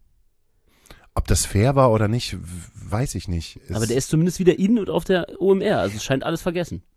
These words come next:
Speaker 1: Nee, ich glaub, das ist nicht vergessen. Das haben wir schon mal vor zwei, glaub ich, vor zwei Folgen thematisiert, weil Finn Kliman ja auch gerade in aller Munde ist durch die A-R-D-Doku, beziehungsweise durch die Doku über ihn.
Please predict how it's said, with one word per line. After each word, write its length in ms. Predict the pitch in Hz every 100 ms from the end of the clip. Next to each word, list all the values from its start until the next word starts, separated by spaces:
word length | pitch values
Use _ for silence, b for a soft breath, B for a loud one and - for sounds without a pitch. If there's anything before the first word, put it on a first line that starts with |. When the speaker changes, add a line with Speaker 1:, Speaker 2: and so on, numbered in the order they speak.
| -
Speaker 1:
Nee, 300 | 107 104 95
ich 80 |
glaub, 120 | 82 85
das 100 | 76
ist 60 |
nicht 140 | 82 78
vergessen. 340 | 76 73 80
Das 160 | 90 92
haben 120 | 127
wir 60 | 143
schon 160 | -
mal 100 | 120
vor 180 | 110 107
zwei, 420 | - 104 107 107 -
glaub 160 | 104 87
ich, 100 | -
vor 180 | - -
zwei 720 | - - 92 98 95 95 92
Folgen 500 | - - 113 101 87
thematisiert, 680 | 98 92 82 87 92 87
weil 260 | 87 87 87
Finn 480 | - - - 95 92
Kliman 500 | - 104 98 95 92
ja 280 | 92 90 87
auch 340 | - 90 87 -
gerade 520 | 90 87 90 87 90
in 180 | 90 92
aller 220 | 90 87
Munde 320 | 90 95 95
ist 300 | - 85 -
durch 200 | 95 95
die 260 | - 92 -
A-R-D-Doku, 1000 | 87 87 87 82 90 92 90 80 - 82
beziehungsweise 600 | - - 110 107 101 92
durch 120 | 95
die 80 | 101
Doku 320 | 104 110 117
über 220 | - 95
ihn. 320 | 90 104 110